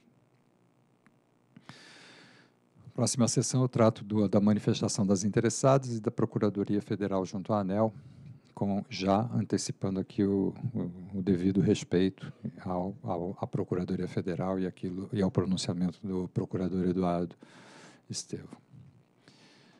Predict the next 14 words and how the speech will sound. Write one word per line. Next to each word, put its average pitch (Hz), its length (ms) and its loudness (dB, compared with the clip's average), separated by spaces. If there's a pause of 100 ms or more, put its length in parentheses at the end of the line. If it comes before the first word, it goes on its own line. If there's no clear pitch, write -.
(2250)
Em 131 100 6
respeito 139 520 6
aos 117 340 6
prin-, 120 240 8
ao 117 140 8
princípio, 104 600 4 (320)
aos 107 260 2
princípios - 720 2
do 98 280 2
contraditório 104 680 0
e - 20 -6
da 92 120 -2
ampla 92 220 -4
defesa, 107 500 4